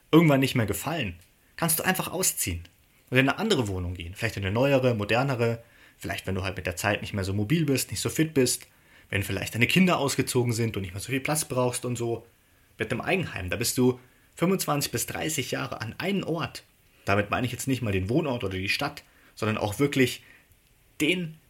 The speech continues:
Ort, wo das Haus steht, die Straße, da wo die Nachbarn vielleicht sind, vielleicht wird da eine Straße hingebaut, die laut ist. Du bist dann genau an das gebunden und auch an diese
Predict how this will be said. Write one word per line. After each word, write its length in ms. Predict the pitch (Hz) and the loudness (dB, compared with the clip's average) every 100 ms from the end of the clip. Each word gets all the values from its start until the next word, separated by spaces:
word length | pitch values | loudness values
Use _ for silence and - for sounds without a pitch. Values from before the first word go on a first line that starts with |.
| _ _ | _ _
Ort, 280 | 139 175 - | -6 -4 -4
wo 60 | 104 | -4
das 180 | 104 | -4
Haus 180 | 120 107 | -4 -2
steht, 420 | - 156 143 - | -2 -2 -2 -4
die 80 | 120 | -2
Straße, 720 | - - 131 160 - 139 123 - _ _ | 0 0 -4 -2 0 0 -2 -8 _ _
da 160 | - 127 | -4 0
wo 60 | 127 | 2
die 100 | 123 | 2
Nachbarn 500 | 151 - 143 139 131 | 0 0 0 0 0
vielleicht 280 | 135 123 | 0 0
sind, 160 | - 127 | 0 0
vielleicht 160 | 107 - | -2 -4
wird 100 | 120 | 0
da 40 | |
eine 100 | 123 | 0
Straße 380 | - - 151 139 | 0 -2 -2 -2
hingebaut, 440 | 139 131 127 127 | 0 0 0 0
die 60 | 120 | 0
laut 260 | 123 120 | 0 -2
ist. 240 | - - - - - | -4 -6 -8 -18 -10
Du 80 | 120 | 0
bist 180 | 156 156 | 2 2
dann 100 | 131 | 0
genau 420 | 113 117 143 185 | 2 0 -2 -4
an 140 | 127 120 | -4 -2
das 260 | 120 - | -2 -2
gebunden 480 | 135 143 196 - - - _ _ _ _ | -2 -2 -4 -6 -14 -20 _ _ _ _
und 220 | 117 - | -6 0
auch 320 | 101 120 - - _ _ - | 2 2 -2 -16 _ _ -6
an 140 | 110 | -4
diese 320 | 113 127 135 | 0 0 0